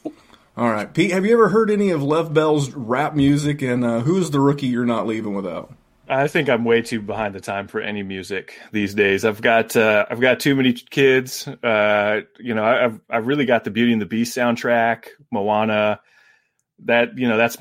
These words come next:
Speaker 3: that's more my wheelhouse these days. But when we're talking about a rookie I'm not gonna leave the draft without, Rondale Moore, man. If this is, you know, we were just talking about the F F Fit Club. Rondale Moore is the F F Fit Club. He's, you know,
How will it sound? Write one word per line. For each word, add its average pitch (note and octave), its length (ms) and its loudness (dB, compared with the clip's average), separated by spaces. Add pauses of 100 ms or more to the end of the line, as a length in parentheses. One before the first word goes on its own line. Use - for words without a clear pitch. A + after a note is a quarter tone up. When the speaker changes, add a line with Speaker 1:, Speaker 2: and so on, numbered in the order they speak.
(100)
Speaker 3:
that's B2 220 -2
more A#2+ 160 0
my G#2 160 0
wheelhouse G2 500 -4
these F#2+ 180 -10
days. F2+ 380 -8 (760)
But C3 100 4
when D#3+ 100 6
we're G3+ 80 8
talking G3 320 2
about E3+ 160 4
a C3+ 40 2
rookie C#3 300 0
I'm B2 120 0
not B2 180 2
gonna A#2+ 140 -4
leave A#2 180 -2
the A2 60 -10
draft A2+ 300 -4
without, B2+ 440 -2 (1000)
Rondale E3+ 420 4
Moore, A#2+ 280 -2
man. F#2+ 240 -10 (260)
If C#3 160 -2
this E3+ 160 -4
is, D3 220 -6
you C#3 100 -6
know, B2 140 0
we C#3+ 80 -2
were E3 60 0
just E3+ 200 -6
talking E3 260 -2
about C3 140 2
the - 140 -4
F C3 160 -2
F A#2 160 0
Fit D3 240 -2
Club. F2+ 300 -8 (540)
Rondale C3 480 2
Moore G#2+ 460 0
is B2+ 340 0
the G#2+ 160 -4
F G#2 180 -6
F G2 140 -8
Fit - 200 -8
Club. F2 280 -12
He's, C3+ 200 -8
you C#3+ 80 -4
know, G2+ 320 -4